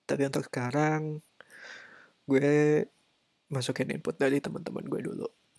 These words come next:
Jadi, ya. Eh, oke.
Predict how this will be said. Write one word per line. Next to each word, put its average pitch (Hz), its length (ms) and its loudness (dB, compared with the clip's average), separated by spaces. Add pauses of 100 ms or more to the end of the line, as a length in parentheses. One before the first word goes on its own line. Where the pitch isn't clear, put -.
(120)
Jadi, 127 440 2 (600)
ya. - 160 -6 (2250)
Eh, 143 920 4 (1700)
oke. - 200 -6